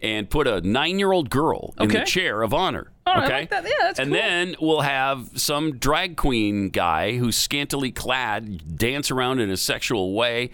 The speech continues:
Speaker 2: Okay.
Speaker 1: and run up to her and, and start touching her and
Speaker 2: Okay, I can
Speaker 1: whatnot.
Speaker 2: dig it.
Speaker 1: So,
Speaker 2: Yeah, you're
Speaker 1: yeah.
Speaker 2: thinking outside the
Speaker 1: What do you
Speaker 2: box.
Speaker 1: think of that? Isn't that a
Speaker 2: Yeah.
Speaker 1: great idea?
Speaker 2: I mean, I, I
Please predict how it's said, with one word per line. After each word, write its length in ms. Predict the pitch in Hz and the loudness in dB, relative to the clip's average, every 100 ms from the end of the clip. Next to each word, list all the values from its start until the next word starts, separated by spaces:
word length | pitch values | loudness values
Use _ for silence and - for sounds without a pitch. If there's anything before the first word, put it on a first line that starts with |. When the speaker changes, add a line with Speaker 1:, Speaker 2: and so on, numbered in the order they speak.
| - | -10
Speaker 2:
Okay. 460 | 220 214 190 226 139 | -8 -2 0 2 0
Speaker 1:
and 160 | 135 | 0
run 160 | 143 143 | 2 2
up 140 | 156 | 0
to 120 | - 165 | 0 0
her 140 | 160 | 2
and, 160 | 160 151 | 2 0
and 340 | 151 156 151 | -2 -2 -4
start 260 | - 160 165 | -2 -2 -2
touching 300 | - - - | -4 -4 -6
her 120 | - | -6
and 100 | - | -8
Speaker 2:
Okay, 280 | - 226 269 | -4 0 0
I 160 | - - | 0 0
can 160 | 320 | 2
Speaker 1:
whatnot. 80 | 226 | 4
Speaker 2:
dig 200 | 202 233 | 4 2
it. 160 | 320 - | -2 0
Speaker 1:
So, 60 | |
Speaker 2:
Yeah, 340 | 311 427 359 151 | 2 4 4 4
you're 120 | 208 | 2
Speaker 1:
yeah. 100 | - | 2
Speaker 2:
thinking 220 | 277 269 | 0 2
outside 360 | 262 233 285 285 | 2 2 2 2
the 80 | 262 | 2
Speaker 1:
What 120 | 339 | 2
do 40 | - | 4
you 40 | |
Speaker 2:
box. 80 | 254 | 2
Speaker 1:
think 120 | 277 | 2
of 40 | 180 | 0
that? 180 | 78 - | 0 0
Isn't 140 | 135 - | 2 2
that 120 | 262 | 4
a 20 | |
Speaker 2:
Yeah. 40 | 170 | 2
Speaker 1:
great 180 | 214 208 | 2 2
idea? 260 | 214 214 | 2 2
Speaker 2:
I 120 | 302 226 | 2 2
mean, 200 | 240 220 | 0 0
I, 240 | 190 254 - | 0 0 0
I 300 | 208 220 | -2 0